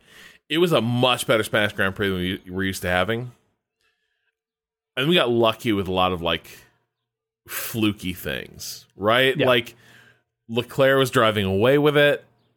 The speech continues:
Speaker 1: Uh, in, like, some cars were out of position. And then once all that stuff settled down, I would say the last, like, third of that race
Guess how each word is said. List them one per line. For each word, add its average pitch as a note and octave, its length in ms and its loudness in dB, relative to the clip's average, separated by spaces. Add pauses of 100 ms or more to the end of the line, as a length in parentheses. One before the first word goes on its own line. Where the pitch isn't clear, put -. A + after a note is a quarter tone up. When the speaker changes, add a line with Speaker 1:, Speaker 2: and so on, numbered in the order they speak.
(520)
Speaker 1:
Uh, F#2+ 720 0 (840)
in, A2 340 -2
like, G#2+ 360 -2
some A#2 180 -6
cars A#2 360 0
were G2+ 140 -4
out G2 140 0
of F#2+ 100 -6
position. C3 560 -2
And A2 180 -2
then G#2+ 200 0
once D3 240 0
all A3+ 120 0
that A3+ 100 -4
stuff - 200 -2
settled E3 300 -2
down, A#2 420 2
I G2 140 -4
would D3+ 100 -6
say G3 140 -2
the F#3+ 80 -6
last, F3+ 340 -2
like, F#3 160 -2
third F#3 220 0
of F#3 100 4
that E3+ 100 -2
race F3 500 0